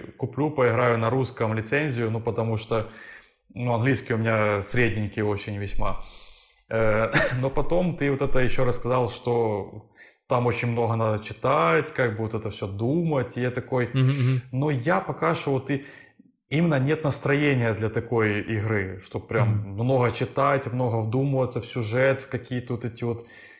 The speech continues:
Speaker 1: хитросплетения сюжета. И я больше, я вот, ну, типа, плойка у меня, э, по-, появилась,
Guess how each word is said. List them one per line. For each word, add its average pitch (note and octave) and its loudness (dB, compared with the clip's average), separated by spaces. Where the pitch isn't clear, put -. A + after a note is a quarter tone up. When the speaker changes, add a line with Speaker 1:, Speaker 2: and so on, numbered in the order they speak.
Speaker 1:
хитросплетения C3 4
сюжета. C3 4
И A2 0
я E3+ 4
больше, C#3 0
я C3 2
вот, - -4
ну, A#2 -6
типа, A#2+ -2
плойка C#3 0
у B2+ 2
меня, B2+ 0
э, A2+ 0
по-, B2 0
появилась, D#3+ -2